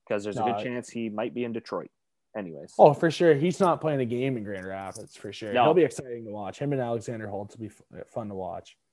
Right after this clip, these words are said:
Speaker 1: Yeah.
Speaker 2: Those were the two I had going to Detroit. So
Speaker 1: Yeah.
Speaker 2: those two will be interesting.
Speaker 1: Just they love the Swedes, so
Speaker 2: Yeah.
Speaker 1: love it.
Speaker 2: It's unfortunate, though.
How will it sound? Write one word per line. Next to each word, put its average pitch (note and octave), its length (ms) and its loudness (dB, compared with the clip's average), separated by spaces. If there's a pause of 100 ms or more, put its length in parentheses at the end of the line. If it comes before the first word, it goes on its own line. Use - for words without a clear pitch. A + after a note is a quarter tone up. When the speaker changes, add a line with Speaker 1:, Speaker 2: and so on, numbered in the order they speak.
(460)
Speaker 1:
Yeah. G#2 160 -2
Speaker 2:
Those D3+ 220 8
were D#3 100 6
the C#3 80 8
two C#3+ 380 6 (140)
I A#2 60 -6
had B2+ 180 2
going A#2+ 180 -2
to A2+ 60 -2
Detroit. G2+ 600 -8 (180)
So - 320 -18 (680)
Speaker 1:
Yeah. C#3 180 -12
Speaker 2:
those B2+ 180 -4
two B2+ 120 -6
will A2+ 80 -4
be G#2 120 -8
interesting. G2+ 440 -14 (600)
Speaker 1:
Just - 220 -20
they E2+ 120 -8
love A2 340 -4
the B2 100 -12
Swedes, C3+ 520 -12
so F2 300 -14 (880)
Speaker 2:
Yeah. G2+ 300 -4 (340)
Speaker 1:
love F2+ 280 -8
it. - 80 -14 (100)
Speaker 2:
It's - 80 -8
unfortunate, F#3 680 0
though. A2+ 200 -2